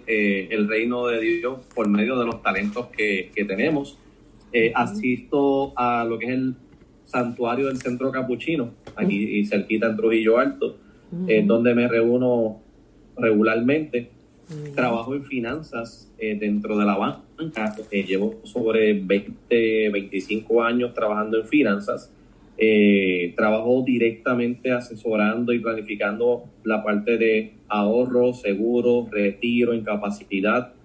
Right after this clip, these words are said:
Speaker 2: Ujú.
Speaker 1: eh, ¿verdad? Con, con, con los clientes que, que trabajo.
Speaker 2: Muy bien.
Speaker 1: Y verdaderamente, pues, lo que quiero es llevar un poco de esa información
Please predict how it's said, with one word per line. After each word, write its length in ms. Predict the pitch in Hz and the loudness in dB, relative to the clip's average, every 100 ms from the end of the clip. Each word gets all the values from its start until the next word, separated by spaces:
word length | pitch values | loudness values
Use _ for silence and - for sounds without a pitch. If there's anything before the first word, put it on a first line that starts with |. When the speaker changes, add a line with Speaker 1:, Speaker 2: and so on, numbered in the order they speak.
| - - | -20 -18
Speaker 2:
Ujú. 300 | - - 185 | -16 -10 -2
Speaker 1:
eh, 480 | 208 104 196 190 - - | 2 2 0 -4 -10 -6
¿verdad? 240 | 98 104 120 | -2 0 0
Con, 200 | 117 101 - | -2 -2 -4
con, 240 | 101 92 - | -4 -4 -4
con 180 | 107 101 | 0 2
los 100 | 98 | 2
clientes 600 | 101 101 101 107 120 117 | 2 2 0 0 0 2
que, 320 | 123 110 104 | 4 4 4
que 80 | 107 | 2
trabajo. 560 | 104 165 202 - 160 - - 170 | 2 2 0 0 -2 -4 -16 -12
Speaker 2:
Muy 120 | 160 | -10
bien. 260 | 156 156 175 | -8 -6 0
Speaker 1:
Y 100 | 123 | 2
verdaderamente, 760 | 113 110 117 139 147 160 170 | 2 2 0 2 0 0 -2
pues, 420 | 147 120 104 - - - | 0 0 -2 -10 -12 -2
lo 160 | 117 113 107 | -2 -2 0
que 480 | 113 113 113 117 - | 0 2 0 -2 -4
quiero 320 | 120 123 131 | 0 2 2
es 220 | 143 156 139 | 0 0 0
llevar 240 | 135 127 | 2 2
un 140 | 135 123 | 0 0
poco 340 | 139 135 127 | 0 2 0
de 80 | 117 | 0
esa 180 | 123 123 | 0 -2
información 640 | 127 127 117 - 147 147 | 0 -2 -2 -2 -2 -4